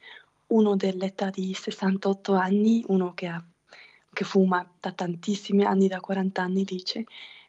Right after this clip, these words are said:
e un altro un po' più giovane di trenta anni che, ehm,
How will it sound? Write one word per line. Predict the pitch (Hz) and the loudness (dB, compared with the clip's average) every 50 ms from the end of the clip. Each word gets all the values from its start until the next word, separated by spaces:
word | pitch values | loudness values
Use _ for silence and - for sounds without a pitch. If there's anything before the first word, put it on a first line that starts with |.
| _ - | _ -2
e | - 240 | 2 4
un | 220 208 202 | 4 6 6
altro | 196 196 196 202 202 - - 240 233 233 - - - | 6 4 4 2 0 -2 -2 -2 -2 -2 -2 -4 -4
un | - 208 202 | -4 -4 -2
po' | - 202 | -4 -8
più | 202 - - 202 | -8 -6 -6 -4
giovane | - 202 196 185 180 190 196 208 220 | 0 2 2 2 2 2 2 2 2
di | 214 202 | 0 -2
trenta | 202 202 - 196 190 190 190 185 | -4 -4 -2 -2 -2 -2 -2 -4
anni | 185 180 185 190 196 214 254 285 _ - - - - - _ _ _ _ | -4 0 0 2 2 2 0 -2 _ -16 -20 -20 -20 -20 _ _ _ _
che, | _ - - 202 196 185 185 185 180 180 | _ -2 2 2 2 2 0 -4 -6 -6
ehm, | 180 175 175 175 175 175 170 170 170 170 | -6 -6 -8 -8 -6 -6 -4 -4 -6 -6